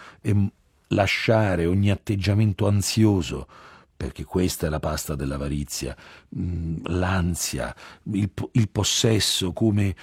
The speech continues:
garanzia, come sicurezza, e diventiamo incapsulati dentro una logica, che è una logica distruttiva, che è una logica dove, dove tutto è, è preoccupazione.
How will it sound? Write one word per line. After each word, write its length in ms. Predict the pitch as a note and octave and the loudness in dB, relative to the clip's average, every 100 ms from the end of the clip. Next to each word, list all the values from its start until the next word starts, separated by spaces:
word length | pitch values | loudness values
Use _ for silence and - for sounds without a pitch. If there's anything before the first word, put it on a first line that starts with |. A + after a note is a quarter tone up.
| - | -14
garanzia, 1040 | - A2+ G#2+ F2 G2 G#2+ - - G2 C#2+ B1+ | -6 -2 0 2 2 0 -2 -4 -4 -6 -6
come 180 | F2 G2+ | -2 -2
sicurezza, 720 | - A2+ A2 A2+ G2 - G2 | 0 0 0 2 0 -2 -2
e 60 | |
diventiamo 680 | G2+ A2+ A2+ G#2+ B2+ A2+ A2+ | 2 4 4 2 2 2 4
incapsulati 880 | A2+ G#2+ A2+ G#2+ - A#2+ A#2+ A2+ G2+ | 4 2 0 -2 2 4 4 2 0
dentro 340 | G2+ G2 G2+ | -2 -2 -2
una 140 | G2+ | 0
logica, 540 | G2 G2+ F#2 C#2 D2 D2 | 0 2 0 -4 -6 -6
che 80 | D#2 | -4
è 20 | |
una 140 | F2+ | -4
logica 560 | F#2+ G2 F2+ F2+ E2+ E2+ - - - _ | -2 -2 -2 -4 -4 -8 -14 -20 -20 _
distruttiva, 1000 | - F2+ - - D#2+ - B2+ G2 C#2+ B1+ - - - | -4 -2 -2 -4 -8 0 2 2 0 -6 -8 -18 -10
che 120 | - | -2
è 40 | G2+ | 2
una 120 | G2 | 4
logica 760 | G#2 G2 G2 F#2 F#2 F#2 F2 - _ | 2 2 -2 0 0 0 -2 -8 _
dove, 320 | - G#2 F#2 F2+ | -2 0 0 0
dove 180 | F#2+ | -2
tutto 400 | F#2+ B2+ - G#2 | -2 -4 -2 2
è, 260 | G2 F#2+ F2 - - _ - | 2 2 -2 -6 -18 _ -8
è 100 | - | -8
preoccupazione. 1300 | _ G#2+ G#2 F#2 - F2+ F2+ - A2 G2+ D#2+ B1 A#1+ | _ 6 6 6 2 0 0 0 2 2 0 -4 -10